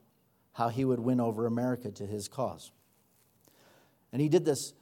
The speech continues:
he started back in the sixties. I believe the first time it aired was in nineteen sixty-three or sixty-four. The last time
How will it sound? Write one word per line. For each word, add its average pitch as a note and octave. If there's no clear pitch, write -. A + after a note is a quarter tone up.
he C3
started D3+
back C3+
in C3
the B2
sixties. C3+
I A#2
believe B2
the A#2+
first C3+
time C3
it A#2+
aired B2+
was A2+
in A#2
nineteen B2
sixty-three B2
or A2+
sixty-four. A#2+
The G#2+
last B2
time B2